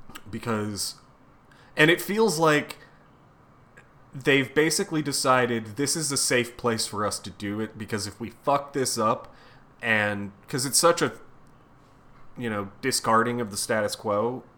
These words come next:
like, because all the superheroes have secret identities for reasons. Some of them don't make any sense. And, uh,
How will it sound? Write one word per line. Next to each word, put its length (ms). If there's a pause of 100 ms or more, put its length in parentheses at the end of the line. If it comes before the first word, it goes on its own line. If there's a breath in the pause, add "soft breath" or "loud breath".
like, 220 (440)
because 240
all 200
the 100
superheroes 720
have 340 (460 loud breath)
secret 380
identities 680 (480)
for 200
reasons. 800 (440)
Some 260
of 80
them 160
don't 180
make 180
any 180
sense. 500 (440 loud breath)
And, 400
uh, 380